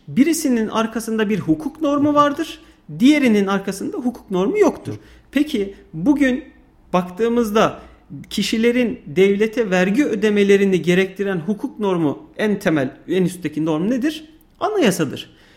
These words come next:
Speaker 1: Bizim anayasalarımıza baktığımızda örneğin altmış bir Anayasası'nda, seksen iki Anayasası'nda vergi ile alakalı hükümler görmekteyiz. Peki seksen iki Anayasası ne diyor? Yetmiş üçüncü maddesinde vergi ödevi başlıklı yetmiş,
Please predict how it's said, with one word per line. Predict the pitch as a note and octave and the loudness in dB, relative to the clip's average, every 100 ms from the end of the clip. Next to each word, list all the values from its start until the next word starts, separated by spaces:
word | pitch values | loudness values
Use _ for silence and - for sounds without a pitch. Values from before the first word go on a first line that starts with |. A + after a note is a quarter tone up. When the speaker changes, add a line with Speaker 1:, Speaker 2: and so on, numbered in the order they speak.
| _ - | _ -8
Speaker 1:
Bizim | A#3+ C4 | -4 0
anayasalarımıza | B3 C4 B3 A3+ A3 G#3+ G3+ G3 | 2 2 2 0 0 0 0 -2
baktığımızda | G3 - E3 C#3 C3+ - | -4 -2 -2 -2 -4 -2
örneğin | G3+ G3+ F#3+ | 0 0 0
altmış | G3 - G#3 - | -4 -6 -10 -8
bir | G3+ D#3 | -8 -2
Anayasası'nda, | C#3+ B2+ - - - E3 | -2 -4 -8 -12 -12 -10
seksen | - G3 G3+ | -8 -8 -6
iki | G3 G3 | -6 -4
Anayasası'nda | F#3+ D3 C3 - C4+ | -4 -4 -6 -6 0
vergi | B3 G#3+ F3+ | 2 2 0
ile | D3 C#3 | -2 -2
alakalı | E3+ D#3+ C#3 A3 C#4 | -2 -2 -2 -4 -4
hükümler | B3 A3+ G#3+ E3 - - _ - | -4 -4 -2 -2 -6 -20 _ -4
görmekteyiz. | D3+ B2+ B2+ - G#2+ - - - _ | -2 -2 -4 -8 -12 -12 -18 -20 _
Peki | - D4 C4 A3 - - _ _ _ _ _ - | -6 -4 -2 -4 -6 -20 _ _ _ _ _ -10
seksen | - G3 - | -4 -4 -2
iki | B3+ B3+ | -2 -2
Anayasası | A#3+ A#3 A#3 A3+ A3+ B3 | -4 -2 -2 -2 -4 0
ne | C#4 | 0
diyor? | F#3 E3 | 0 -2
Yetmiş | - E3+ F3+ F#3 F#3+ | -2 -4 -4 -8 -10
üçüncü | F3+ F#3+ F#3 | -6 -6 -2
maddesinde | F3 C#3+ C#3+ - C3+ F#3+ D4 - - | -2 -2 -4 -4 -4 -4 -6 -10 -10
vergi | E3 F#3 F3+ | -2 0 2
ödevi | F#3 D3+ C3+ | 2 2 0
başlıklı | C3 B2+ - - C3 | -2 -6 -8 -8 -4
yetmiş, | D#3 D#3 - | -4 -4 -10